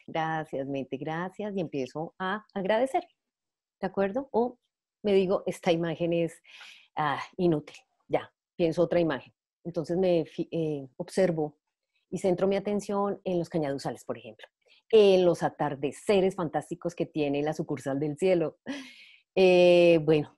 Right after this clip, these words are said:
en los pájaros, tenemos muchos pájaros. En los otros carros, me enfoco en que estoy conduciendo. Entonces,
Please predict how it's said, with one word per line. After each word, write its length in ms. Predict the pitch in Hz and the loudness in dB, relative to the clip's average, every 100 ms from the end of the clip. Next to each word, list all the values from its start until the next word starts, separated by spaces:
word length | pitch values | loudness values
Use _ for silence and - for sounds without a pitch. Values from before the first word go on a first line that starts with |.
| - | -2
en 80 | 180 | 0
los 100 | 170 | 2
pájaros, 380 | 175 151 - _ _ - | 2 0 -8 _ _ 0
tenemos 280 | 190 180 190 | 4 4 4
muchos 240 | 180 170 | 2 0
pájaros. 360 | 170 139 - _ _ _ _ _ - | -2 -4 -10 _ _ _ _ _ 0
En 140 | 220 | 2
los 400 | 214 208 208 - | 2 0 -10 -6
otros 200 | 196 190 | -4 -4
carros, 320 | - 226 - _ _ - | -6 -8 -8 _ _ 2
me 100 | 226 | 2
enfoco 380 | 220 208 190 | 6 2 2
en 40 | 190 | -4
que 60 | |
estoy 160 | 202 - | -4 -4
conduciendo. 420 | 156 170 269 254 _ _ _ | -4 -4 -4 -6 _ _ _
Entonces, 580 | 269 269 269 277 277 | -4 0 0 0 -4